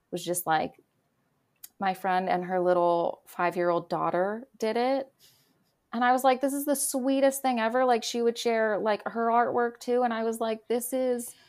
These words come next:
I, like, it's so," it was, it was a really beautiful experience. And I'm glad that I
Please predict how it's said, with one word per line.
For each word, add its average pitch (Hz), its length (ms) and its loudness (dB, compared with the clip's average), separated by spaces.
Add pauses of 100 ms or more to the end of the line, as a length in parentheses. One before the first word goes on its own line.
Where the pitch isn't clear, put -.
(580)
I, - 100 -4 (100)
like, 214 560 -2 (560)
it's 226 240 0
so," 233 260 4
it 220 160 2
was, 208 200 -4 (240)
it 220 100 2
was 214 180 0
a 185 100 0
really 214 680 0 (600)
beautiful 196 440 0
experience. 170 800 -4 (420)
And 185 120 2
I'm 185 120 2
glad 165 420 4
that 160 120 2
I 156 340 -2